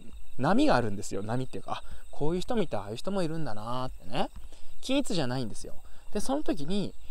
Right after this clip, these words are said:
あ、こうなっちゃうんだなーっていう、こう、まずい例も見るわけです。で、そして、上手い人の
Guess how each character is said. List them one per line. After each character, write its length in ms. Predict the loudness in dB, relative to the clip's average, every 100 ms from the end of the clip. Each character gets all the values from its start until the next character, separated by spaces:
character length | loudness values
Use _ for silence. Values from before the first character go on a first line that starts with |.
| -4 -4
あ、 220 | -4 -4 -2
こ 360 | -2 0 2 4
う 60 |
な 120 | 4
っ 20 | 4 4
ち 100 | 8
ゃ 60 | 8
う 100 | 8
ん 120 | 4
だ 120 | 2
な 340 | 4 6 6 6
ー 20 |
っ 120 | 4
て 60 | 2
い 160 | 4
う、 60 | 4
こ 480 | 4 2 2 2 0 -2 -2 2 2 2 -2 -2 -2
う、 20 |
ま 140 | 2
ず 160 | 4 4
い 80 | 6
例 160 | 4
も 160 | 2 0
見 180 | 2 4
る 80 |
わ 100 | 4
け 80 | 2
で 100 | -2
す。 160 | -4 -4 -2 0
で、 80 | 0
そ 120 | 0
し 80 | 2
て、 240 | 2 0 -2
上 200 | 0 0
手 40 | 0
い 20 |
人 160 | 0
の 220 | 0 2